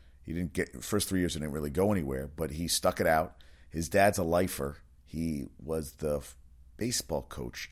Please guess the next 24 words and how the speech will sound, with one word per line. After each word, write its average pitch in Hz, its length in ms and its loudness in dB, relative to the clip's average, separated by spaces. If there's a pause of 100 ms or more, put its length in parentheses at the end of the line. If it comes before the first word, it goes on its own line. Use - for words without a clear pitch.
at, 55 180 -8 (3000)
where 107 140 -4
was 95 120 -6
he? 73 80 -6 (140)
I 78 80 -6
think, - 320 -10 (260)
oh, - 80 -12 (320)
yeah, 76 140 -8 (200)
I'm, 76 120 -12 (180)
you 82 80 -6
know 92 80 -2
what? 98 220 -4
I'm 65 180 -10
blanking 82 420 -4
on 71 80 -4
where 71 200 -4
he 65 120 -8
went 67 280 -10
to. 64 300 -8 (1300)
I 82 80 -2
know 113 260 2
he, 117 220 -2
he 78 200 -6
coached - 680 0